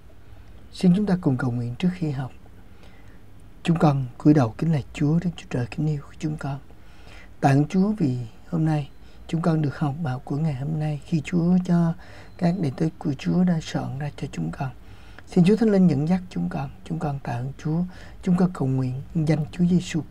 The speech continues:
Christ. Amen. Phần Kinh Thánh của chúng ta ở trong, à, Sáng Thế Ký, à, chương ba mươi tám, câu mười hai đến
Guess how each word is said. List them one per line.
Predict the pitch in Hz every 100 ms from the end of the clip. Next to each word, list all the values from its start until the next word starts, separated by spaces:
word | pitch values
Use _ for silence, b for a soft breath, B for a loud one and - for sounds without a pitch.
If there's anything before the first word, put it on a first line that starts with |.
| -
Christ. | 190 180 - -
Amen. | - 151 151 143 - b b b b -
Phần | 151 123
Kinh | 175
Thánh | 151 165 240
của | 233 135
chúng | 175 175
ta | 170 143 143
ở | 175 123 131 160 180
trong, | 156 143
à, | 139 131 - b b b b b b
Sáng | - - 180
Thế | 190 185
Ký, | 196 208 247 - -
à, | 143 135 131 131 - -
chương | - 165 147 151
ba | 143
mươi | 147 -
tám, | 160 175 226 - - -
câu | 147 143
mười | 143 131
hai | 127 151 151 147 151
đến | 147